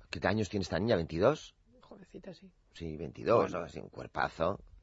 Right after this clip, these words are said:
Speaker 3: Eh,
Speaker 1: Pero vamos.
Speaker 3: Pilar Rubio, Rosa Belmonte, buenos
Speaker 2: Buenos
Speaker 3: días.
Speaker 2: días.
Speaker 3: ¿Cuántos años tiene? ¿Treinta y dos, treinta y cuatro?
Speaker 2: Sí,
Speaker 1: Sí.
Speaker 2: sí,
Speaker 3: Por
Speaker 2: creo
Speaker 3: ahí.
Speaker 2: que
Speaker 1: Sí.
Speaker 2: sí, es mayor que Sergio Ramos, pero tampoco es mucho más mayor. Con, con respecto a lo del embarazo, recuerdo el otro día que decía Alaska, cuando se dijo,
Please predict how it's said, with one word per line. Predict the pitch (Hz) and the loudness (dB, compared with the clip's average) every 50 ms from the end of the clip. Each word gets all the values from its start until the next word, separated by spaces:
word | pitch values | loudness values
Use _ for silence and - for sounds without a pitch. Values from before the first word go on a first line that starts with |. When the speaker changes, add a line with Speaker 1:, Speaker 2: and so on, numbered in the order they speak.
| - 117 | -6 -4
Speaker 3:
Eh, | 113 113 113 110 110 107 | -2 0 0 0 0 0
Speaker 1:
Pero | 90 69 71 | 0 2 4
vamos. | 78 82 92 92 - 110 | 4 4 4 2 0 -2
Speaker 3:
Pilar | 107 110 123 147 147 | -4 -4 -4 -4 -4
Rubio, | 143 156 175 170 160 175 165 160 147 | -4 -4 -6 -4 -4 -4 -4 -4 -4
Rosa | 127 113 123 139 123 - - 131 127 123 123 | -4 -4 -4 -4 -4 -4 -6 -8 -8 -8 -8
Belmonte, | 120 113 104 107 110 117 113 101 123 | -8 -8 -8 -8 -8 -8 -8 -8 -8
buenos | 127 113 107 107 107 98 | -8 -8 -8 -8 -8 -6
Speaker 2:
Buenos | 208 196 185 190 175 | -4 -4 -2 -2 0
Speaker 3:
días. | 170 175 175 170 170 175 - | 0 2 4 4 2 2 -2
Speaker 2:
días. | - - - | -6 -12 -8
Speaker 3:
¿Cuántos | 127 131 147 147 - 151 127 | -6 -6 -4 -4 -4 -6 -4
años | 151 165 147 120 - | -4 -6 -6 -8 -8
tiene? | - 127 113 | -8 -10 -10
¿Treinta | - - 120 117 120 117 113 107 - 117 | -8 -10 -10 -8 -8 -8 -8 -8 -8 -10
y | 113 110 107 | -10 -10 -10
dos, | 107 139 202 220 220 - | -8 -6 -6 -8 -8 -10
treinta | - 135 139 131 117 - 117 | -12 -10 -8 -8 -8 -8 -10
y | |
cuatro? | 113 - 202 185 - - - 127 | -10 -8 -8 -8 -8 -8 -10 -10
Speaker 2:
Sí, | 113 - - 226 | -10 -12 -14 -16
Speaker 1:
Sí. | - - - 190 151 90 85 | -10 -2 0 2 2 0 -2
Speaker 2:
sí, | - - - 285 269 240 | -6 -8 -6 -6 -4 -4
Speaker 3:
Por | 208 - | -4 0
Speaker 2:
creo | - 233 247 | 2 2 4
Speaker 3:
ahí. | 240 262 | 4 4
Speaker 2:
que | 254 | 2
Speaker 1:
Sí. | - 240 | 2 2
Speaker 2:
sí, | - 226 214 | 2 2 2
es | 214 | 2
mayor | 226 233 226 226 240 220 | 2 2 4 4 4 2
que | - - - | 0 -4 -8
Sergio | - 208 185 - - 180 | -6 -6 -4 -2 -2 -2
Ramos, | - 175 175 185 208 - | 0 0 -2 -2 -2 -4
pero | - 214 180 | -2 -4 -4
tampoco | - - - 160 180 165 185 | -4 -6 -10 -8 -8 -2 -2
es | 190 185 | -2 -2
mucho | 185 180 180 - - 160 | -2 -6 -6 -6 -6 -4
más | 160 165 160 | -4 -4 -2
mayor. | 160 156 156 160 202 208 | -2 -2 0 0 0 0
Con, | - 220 190 165 | 0 -2 -6 -4
con | - - 190 - - | -2 -4 -2 -2 -2
respecto | 196 - - 220 - 247 | -4 -4 -2 2 6 8
a | 247 | 8
lo | 247 | 10
del | 247 247 240 | 10 10 8
embarazo, | 240 233 233 220 226 240 240 285 | 8 8 8 8 8 8 4 4
recuerdo | 240 233 185 208 220 240 240 | 2 2 4 4 6 6 6
el | 240 | 4
otro | 214 - 233 | 4 2 4
día | 233 240 233 | 6 6 6
que | 208 208 | 6 4
decía | 208 - - 214 190 | 2 2 4 4 6
Alaska, | 180 190 196 - - 202 190 - - - - - _ - | 6 6 4 4 6 4 4 4 2 -14 -20 -20 _ 2
cuando | - 220 196 190 | 4 4 4 4
se | 185 - 214 | 4 2 2
dijo, | 202 226 - - 202 - | 2 2 2 2 0 0